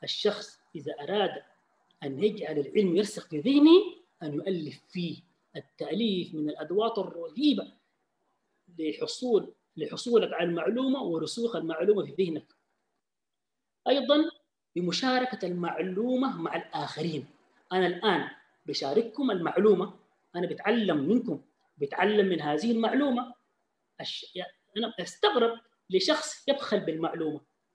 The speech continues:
مشاركة المعلومة مع آخرين أنت بتفهمها بنسبة خمسة وتسعين في المية. وزكاة العلم نشره،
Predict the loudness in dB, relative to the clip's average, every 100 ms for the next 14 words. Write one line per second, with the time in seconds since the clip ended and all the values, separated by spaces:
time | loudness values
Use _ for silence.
0 | _ _ _ _ _ _ _ _ _ _
1 | _ _ -10 -6 0 4 4 2 2 2
2 | 2 2 2 2 4 4 2 2 0 0
3 | 0 2 4 4 2 -6 2 4 4 0
4 | -4 -4 -4 -4 0 0 0 -2 -6 -6
5 | -4 -2 -2 -4 -8 -10 -2 0 0 -2
6 | -4 -8 _ _ _ _ _ _ _ _
7 | 0 2 2 2 0 2 0 2 4 4
8 | 4 4 6 6 4